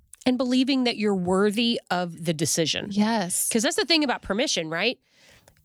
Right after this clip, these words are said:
Speaker 1: You only need permission if you don't feel whole enough to take it for yourself. You need the reassurance. And, like, if you think about permission on the most,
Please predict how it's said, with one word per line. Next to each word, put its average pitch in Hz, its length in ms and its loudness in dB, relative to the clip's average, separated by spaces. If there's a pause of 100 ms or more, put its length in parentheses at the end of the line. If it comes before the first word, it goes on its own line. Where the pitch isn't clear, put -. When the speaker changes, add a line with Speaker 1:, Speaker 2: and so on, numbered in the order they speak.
(220)
Speaker 1:
You 262 160 2
only 320 300 2
need 247 300 -2
permission 185 680 -2
if 202 180 -6
you 214 140 2
don't 202 340 -2
feel 196 520 0
whole 214 840 2
enough 175 760 -4 (200)
to 220 180 2
take 185 300 -2
it - 120 -10
for 165 160 -4
yourself. - 760 -4 (360)
You 214 160 6
need 214 380 4
the 190 100 0
reassurance. 180 680 0
And, 226 160 -2
like, 196 280 -2
if - 140 -6
you 214 80 -2
think 226 160 -2
about 190 220 -4
permission 190 400 0
on 180 140 0
the 175 100 0
most, 170 420 -2